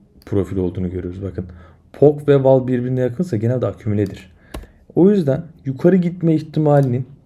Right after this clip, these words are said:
ben, yani ilk başta range mi aşağı kırılır, range mi yukarı kırılır derseniz likiditeyi alma ihtimalinin daha fazla olduğunu düşünüyorum. Yani otuz sekiz altı yüz gelme ihtimalinin otuz dörtlerden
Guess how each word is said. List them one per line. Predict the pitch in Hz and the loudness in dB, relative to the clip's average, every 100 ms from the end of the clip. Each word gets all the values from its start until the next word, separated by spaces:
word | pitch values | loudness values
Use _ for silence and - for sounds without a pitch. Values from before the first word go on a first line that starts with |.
| - | -2
ben, | 110 135 - - - _ | -2 -2 -10 -20 -20 _
yani | 104 101 107 | -4 -4 -2
ilk | 170 170 170 | -4 -4 0
başta | 113 - 101 | -2 0 -2
range | 104 156 160 | 2 2 0
mi | 139 | -2
aşağı | 113 - 104 95 | -4 -2 -2 -2
kırılır, | - 92 92 | -2 -6 -4
range | 110 143 147 | -2 -2 -2
mi | 117 101 | -4 -4
yukarı | 101 117 104 | -4 -2 -4
kırılır | - 95 95 98 | -4 -6 -4 0
derseniz | 123 139 135 170 - _ _ _ - _ - | -2 0 -4 -6 -14 _ _ _ -20 _ -8
likiditeyi | 131 - - - 156 175 - | -8 -8 -8 2 4 4 0
alma | 127 131 147 | 0 2 0
ihtimalinin | 147 143 127 151 165 | -2 -2 -2 -2 0
daha | 139 139 | 2 2
fazla | 120 98 92 90 | 2 -4 -4 -6
olduğunu | 85 90 85 | -8 -12 -14
düşünüyorum. | 82 - 87 - _ _ _ _ _ - | -16 -14 -16 -16 _ _ _ _ _ 0
Yani | 135 156 143 113 117 - - - | 4 4 4 -2 -8 -18 -14 -8
otuz | 120 - - | -6 -8 -6
sekiz | 135 127 156 | -6 -2 0
altı | 143 127 120 | 2 2 -2
yüz | 120 113 98 95 | -4 -2 -2 -2
gelme | 101 110 127 143 | -2 0 0 -2
ihtimalinin | 143 143 139 139 139 147 147 - - - _ _ _ _ - | -4 -4 0 0 0 -2 -6 -16 -20 -20 _ _ _ _ -6
otuz | 156 - 175 151 | -6 -2 0 4
dörtlerden | 180 180 160 151 156 180 156 | 4 4 2 2 2 0 -2